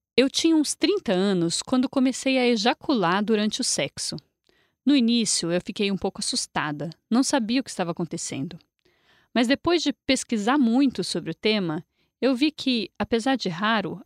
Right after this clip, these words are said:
aquilo era normal. E, depois de um tempo, eu comecei a ressignificar alguns episódios da minha adolescência. Eu lembro de uma vez que eu tava ficando com um cara em uma festa, eu era virgem ainda, e depois de uns beijos mais quentes, eu percebi que o meu vestido estava molhado.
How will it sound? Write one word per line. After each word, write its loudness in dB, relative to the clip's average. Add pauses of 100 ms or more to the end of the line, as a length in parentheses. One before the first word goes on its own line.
(120)
aquilo -2
era 2
normal. 0 (800)
E, 2 (520)
depois 0
de -4
um 0
tempo, -2 (420)
eu 2
comecei 2
a 0
ressignificar 0
alguns 4
episódios 2
da 2
minha 2
adolescência. -4 (400)
Eu 2
lembro 4
de 2
uma 4
vez 0
que -4
eu 0
tava -6
ficando -4
com -4
um -4
cara -2
em -4
uma -2
festa, -2
eu 2
era 2
virgem 0
ainda, -4 (280)
e 2
depois 0
de 2
uns 0
beijos 0
mais -2
quentes, -4
eu -4
percebi -8
que -10
o 0
meu -2
vestido -6
estava -6
molhado. -4